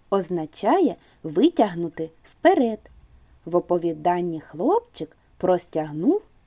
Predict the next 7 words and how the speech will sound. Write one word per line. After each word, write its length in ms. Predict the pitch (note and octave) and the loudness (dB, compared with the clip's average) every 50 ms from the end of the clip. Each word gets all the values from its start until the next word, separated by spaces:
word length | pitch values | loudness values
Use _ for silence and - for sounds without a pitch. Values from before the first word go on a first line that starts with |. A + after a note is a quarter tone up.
| _ | _
долоню. 760 | - C4 F4+ G#4 G4 C#4+ A#3+ A3+ G#3 G3 F#3 F3+ F3+ F3 E3+ - _ _ _ _ _ _ _ _ _ _ _ _ _ _ _ _ _ _ _ _ _ _ _ _ _ _ _ _ _ _ _ _ _ _ _ _ _ - | 2 2 4 4 4 2 2 0 0 -4 -6 -6 -10 -12 -12 -16 _ _ _ _ _ _ _ _ _ _ _ _ _ _ _ _ _ _ _ _ _ _ _ _ _ _ _ _ _ _ _ _ _ _ _ _ _ -12
Розтала — 1040 | - - F#3 E3+ D#3+ - - - _ _ - E3 G#3 D4 F#4 G4+ F#4+ C4 E3+ D3+ D#3+ _ _ _ _ _ _ _ _ _ | -6 -2 0 0 -2 -2 -8 -16 _ _ -8 -2 0 2 2 2 2 0 -2 -4 -12 _ _ _ _ _ _ _ _ _
це 220 | - - - - - - | -6 -2 -2 -2 2 2
означає 880 | G#4 G#4 G4 G#4 G#4+ - - - - A#3+ G#3 F#3+ F3+ E3+ E3 E3 E3 E3+ _ _ _ _ _ _ _ _ | 2 2 4 2 0 0 -4 -6 -6 -4 -4 -4 -4 -6 -8 -8 -12 -16 _ _ _ _ _ _ _ _
перетворилася 1200 | - G3+ G3 F#3 F#3 F3 - - D#3+ E3 D#3+ D#3 E3+ C#4 G4 G#4+ G#4+ G4+ G4 F#4+ - - E4+ D#4+ D#4+ _ _ _ _ - | -2 2 4 4 4 2 -2 -6 -8 -6 -6 -2 2 2 4 4 4 2 0 -2 -6 -6 -6 -6 -6 _ _ _ _ 2
на 180 | A#3+ E4 G4+ G4+ | 4 6 6 8
рідину 640 | G4+ F#4+ F4 G4 G4+ F#4+ D4 A#3 G3+ E3+ D#3+ - | 6 8 8 6 8 8 6 6 4 -2 -6 -12